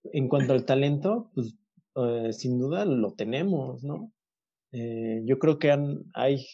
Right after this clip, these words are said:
hay, este, jugadores, gamers, que son muy buenos y que tal vez se, también se dedican a esto y podrían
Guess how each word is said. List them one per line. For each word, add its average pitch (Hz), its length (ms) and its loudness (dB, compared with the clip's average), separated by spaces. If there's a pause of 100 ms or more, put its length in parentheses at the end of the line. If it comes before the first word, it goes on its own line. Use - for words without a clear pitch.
hay, 135 440 -2
este, 120 960 -6 (720)
jugadores, 135 1000 2 (140)
gamers, 151 580 0 (880)
que 120 240 4
son 143 200 2
muy 151 140 4
buenos 147 420 2
y 143 140 0
que 117 580 0
tal 123 160 2
vez 127 200 0
se, - 240 -4 (120)
también 120 380 -2
se 139 140 0
dedican 113 340 0
a 120 40 -6
esto 165 240 -4
y 147 80 0
podrían 117 500 -4